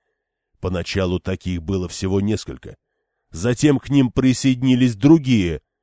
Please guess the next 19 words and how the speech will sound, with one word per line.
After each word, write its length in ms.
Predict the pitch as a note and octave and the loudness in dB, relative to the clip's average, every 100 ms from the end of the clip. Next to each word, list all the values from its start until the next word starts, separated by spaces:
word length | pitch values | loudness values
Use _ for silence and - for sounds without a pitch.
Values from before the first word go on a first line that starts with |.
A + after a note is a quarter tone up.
| _ _ | _ _
и 100 | - | -6
вот 240 | G#2+ B2 C3 | 0 2 4
уже 240 | B2 C3+ | 4 2
все, 380 | B2 - D#3+ C3 | 0 -2 2 2
включая 600 | - G#2+ A2+ - B2+ A#2 | 0 -2 -2 2 2 2
и 60 | A#2 | 2
Трома, 600 | - C3+ D3 A2 E2+ D2+ - | 2 6 6 4 -2 -8 -12
выражали 580 | F2 G#2 G#2+ G#2 A2 | -6 -4 -2 0 0
свое 380 | G2+ - G#2+ A2 | -2 -2 2 2
одобрение 560 | G#2 A2+ G#2+ A#2 A2+ G#2+ | 2 -2 0 0 0 -2
словам 520 | - A#2 A2 G#2+ G#2+ | -2 -2 0 0 0
Галлада. 540 | G2+ G2+ D#2+ C#2 C#2 - _ _ _ _ | -2 -2 -4 -6 -12 -16 _ _ _ _
Все, 440 | - - C3+ G#2 - _ _ | -14 -4 -2 -2 -6 _ _
кроме 320 | - E2+ D#2 | -8 -6 -4
одного 380 | D#2 D2 F2+ E2+ | -6 -6 -4 -4
Кашгара. 580 | - F#2 - E2+ C2+ - _ _ _ _ _ _ _ | -6 -8 -8 -8 -8 -14 _ _ _ _ _ _ _
Отвесив 600 | D#2 - G2 G2 - F2 | -10 -6 -4 -4 -6 -8
глубокий 500 | F2 G2 F#2+ F2 F#2 | -4 -2 -2 -4 -8
поклон, 580 | - F#2 - G2+ A2 | -8 -8 -4 0 0